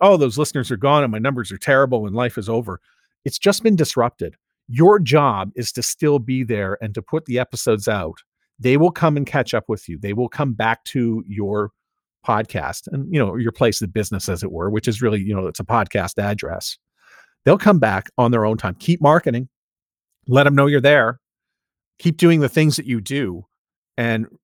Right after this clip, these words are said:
also remember that, you know, Easter, your numbers were gonna go down anyway. Summertime, your numbers were gonna go down anyway because it's summertime. People love routine. And I'm a big proponent of release your episodes consistently. Monday night at six or Monday night at nine or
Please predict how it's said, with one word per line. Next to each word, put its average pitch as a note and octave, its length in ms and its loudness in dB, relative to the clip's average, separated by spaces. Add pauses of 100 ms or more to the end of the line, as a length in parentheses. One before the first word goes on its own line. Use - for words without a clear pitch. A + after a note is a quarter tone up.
(100)
also D3 280 0
remember B2+ 320 0
that, A2+ 200 -2
you C3+ 80 -6
know, A#2+ 140 -4
Easter, F3 340 -2
your B2 120 2
numbers F3+ 300 4
were D3 60 0
gonna C3+ 180 2
go C3 120 4
down C3 240 4
anyway. A#2 400 -4 (400)
Summertime, F3+ 560 2
your C3 100 2
numbers F3 360 4
were C#3 80 0
gonna C3+ 200 0
go B2+ 140 2
down A#2 220 0
anyway A2 340 -4
because A2+ 320 -4
it's A2+ 100 -8
summertime. B2+ 520 -4 (760)
People G#3 340 2
love D3 240 4
routine. A2 520 -6 (260)
And B2 100 0
I'm B2+ 100 0
a A#2+ 40 -2
big E3+ 280 2
proponent C3 400 0
of G2 140 -4
release G#2 480 -2
your A2 180 -2
episodes B2+ 720 0 (300)
consistently. G2 840 -4 (760)
Monday D3 280 4
night C#3+ 200 4
at A#2 80 -6
six - 460 -4
or A#1+ 160 -14
Monday C3 380 -2
night B2+ 200 0
at A2 120 -2
nine F#2 460 -4
or D2 220 -12